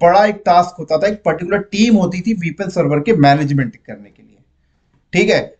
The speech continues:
Management के बाद फिर एक operation की particular team होती थी कि, ए, जैसे कि मान लो एक्सवाईजेड नाम की company में दो सौ employee हैं जो बाहर से बैठ के काम करते हैं, या company के अंदर दो हज़ार employee हैं जो work from home काम कर रहे हैं।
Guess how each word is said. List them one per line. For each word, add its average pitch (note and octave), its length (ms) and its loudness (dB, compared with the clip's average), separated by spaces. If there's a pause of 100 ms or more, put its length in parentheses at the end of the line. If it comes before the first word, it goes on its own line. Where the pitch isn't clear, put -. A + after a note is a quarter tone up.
(100)
Management F#3+ 480 -2
के G3+ 80 -4
बाद F3+ 200 2
फिर G3+ 160 -2
एक G3+ 180 -2
operation A3 580 2
की A3+ 100 -6
particular G3 340 -14
team F#3+ 280 -20
होती E3+ 240 -20
थी F#3 180 -12 (400)
कि, - 140 -20 (300)
ए, D3+ 240 4
जैसे D#3 320 0
कि F#3 240 -8
मान D#3 240 0
लो E3+ 80 0
एक्सवाईजेड E3+ 520 -4
नाम D3+ 160 -6
की D3 120 -18
company D3+ 340 -20
में D#3 140 -20
दो E3 220 -20
सौ G#3 80 -8
employee E3 300 -2
हैं F#3 140 -8
जो G3+ 80 -4
बाहर D3 260 2
से D#3+ 120 -10
बैठ C#3 180 -4
के - 80 -20
काम C3 220 -4
करते - 300 -16
हैं, G#2+ 100 -20 (600)
या D#3 120 -2
company D#3+ 340 -2
के - 60 -8
अंदर E3+ 180 -2
दो D#3+ 180 -2
हज़ार E3+ 200 2
employee E3 340 -2
हैं F#3+ 80 -4
जो G3+ 180 0
work E3+ 260 2
from G3+ 260 0
home F#3+ 300 0
काम A#2+ 200 -4
कर A2+ 100 -6
रहे - 140 -12
हैं। - 80 -20